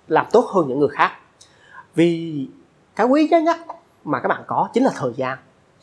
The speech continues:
Nếu các bạn cứ bỏ ra quá nhiều thời gian để các bạn đi tìm kiếm, các bạn đi học,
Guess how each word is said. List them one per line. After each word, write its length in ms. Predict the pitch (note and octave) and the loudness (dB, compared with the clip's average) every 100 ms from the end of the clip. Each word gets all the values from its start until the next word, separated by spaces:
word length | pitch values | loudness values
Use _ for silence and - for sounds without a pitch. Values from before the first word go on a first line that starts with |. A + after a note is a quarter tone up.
| - - - | -20 -20 0
Nếu 120 | G#3 | 2
các 80 | - | 4
bạn 120 | C4+ G#3+ | 4 4
cứ 100 | A#3+ | 2
bỏ 380 | - E3+ A#3 A#3+ | 2 2 2 0
ra 120 | G#3 F#3+ D#3+ | -6 -8 -2
quá 160 | B3 | 2
nhiều 160 | D#4 A3+ | 4 2
thời 140 | D#3+ C#3+ | 0 -2
gian 220 | D#3+ E3 | -2 -4
để 60 | C3 | -8
các 140 | - | -10
bạn 140 | B2+ | -8
đi 120 | D3+ E3 F#3 | -6 -4 -2
tìm 200 | E3 B2+ | -2 0
kiếm, 320 | D#3+ G#3+ D#4 - _ - | 0 0 -4 -14 _ -8
các 80 | F#3+ | -6
bạn 140 | C3 | -6
đi 140 | D3+ D#3+ | -8 -2
học, 320 | F3 - | -2 -2